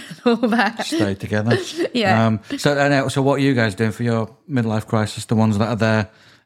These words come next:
Speaker 2: in this glorious land of what do we
Speaker 1: Or
Speaker 2: do next?
Speaker 1: memorial tattoos, because, um, you've had some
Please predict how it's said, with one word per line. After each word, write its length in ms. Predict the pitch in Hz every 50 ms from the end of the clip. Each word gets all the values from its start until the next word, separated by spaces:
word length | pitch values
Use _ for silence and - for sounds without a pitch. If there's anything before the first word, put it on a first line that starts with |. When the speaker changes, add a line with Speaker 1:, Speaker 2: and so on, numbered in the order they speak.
| _ -
Speaker 2:
in 120 | 117 107
this 160 | 104 101 101
glorious 500 | - - 110 104 101 104 101 101 98 95
land 160 | 98 104 101
of 80 | 101 -
what 360 | 101 - 349 330 - - -
do 60 | -
we 60 | 113 113
Speaker 1:
Or 20 |
Speaker 2:
do 160 | 95 110 107
next? 480 | 104 104 98 101 98 - - - - _ -
Speaker 1:
memorial 520 | 247 285 285 269 302 311 311 294 254 240
tattoos, 600 | 233 - 226 196 202 - 226 185 180 175 175 175
because, 680 | - - 202 202 - - 233 196 196 196 - - - - -
um, 260 | 208 196 196 196 202 208
you've 200 | 247 240 226 233
had 220 | - 220 202 196
some 400 | - - - 220 196 196 190 196